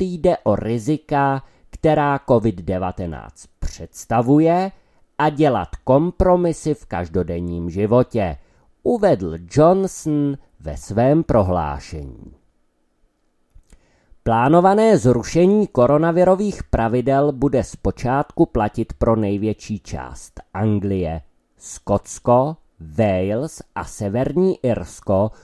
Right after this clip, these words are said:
rozhodují o svých postupech sami. Existují však kritické hlasy odborníků a zástupců zdravotnické služby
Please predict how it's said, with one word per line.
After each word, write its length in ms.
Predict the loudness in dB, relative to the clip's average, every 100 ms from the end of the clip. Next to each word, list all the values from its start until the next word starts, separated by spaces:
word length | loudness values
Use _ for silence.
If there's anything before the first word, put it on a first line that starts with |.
| _ _ -4
rozhodují 800 | 0 0 2 2 4 2 0 -2
o 120 | -6
svých 360 | -4 -4 -4
postupech 680 | -6 -8 -8 -12 -10 -12 -12
sami. 420 | -8 0 2 2 -2 _ _ _ _ _ _ -4
Existují 640 | -2 0 -2 0 -2 -2
však 340 | -4 -4 -4 -8 -6
kritické 1600 | 0 2 2 2 0 -2 _ -2 -2 -6 -12 -4 -2 0 0
hlasy 600 | -2 -2 -2 -2 -4 -6 -6 _ _ 6
odborníků 1700 | 8 8 4 6 6 6 4 0 2 2 0 -2 -2 -2 0 0 -2 -6 _ _ -6
a 300 | -2 -2 -2
zástupců 800 | -4 -6 -6 -6 -10 -6 0 0
zdravotnické 1080 | 0 -2 0 0 0 -2 -4 -6 -2 -2 -2
služby 600 | -6 -4 -4 -4 -4